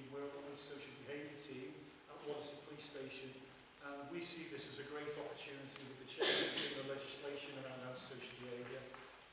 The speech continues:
There's a lot of work going on around, uh, closure notices, closure orders, around targets in particular, houses within particular areas, and, you know, we can cite a number of examples within this constituency.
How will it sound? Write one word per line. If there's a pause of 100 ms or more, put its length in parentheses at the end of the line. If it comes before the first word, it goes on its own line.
There's
a
lot
of
work
going
on (200)
around,
uh, (160)
closure
notices, (200)
closure (220)
orders, (400)
around
targets
in
particular, (360)
houses (120)
within
particular (360)
areas,
and, (480)
you
know,
we
can
cite
a
number
of
examples
within
this
constituency.